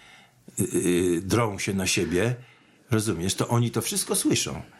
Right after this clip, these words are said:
I już nie ma żadnych złudzeń. Już wszystko, wszystko widzą, rozumiesz? Bo rodzice nie pozamykali drzwi i nie kłócili się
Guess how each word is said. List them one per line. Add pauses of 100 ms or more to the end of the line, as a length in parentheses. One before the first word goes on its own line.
(340)
I
już
nie
ma
żadnych
złudzeń. (500)
Już
wszystko, (100)
wszystko
widzą,
rozumiesz? (380)
Bo
rodzice (100)
nie
pozamykali
drzwi
i
nie
kłócili
się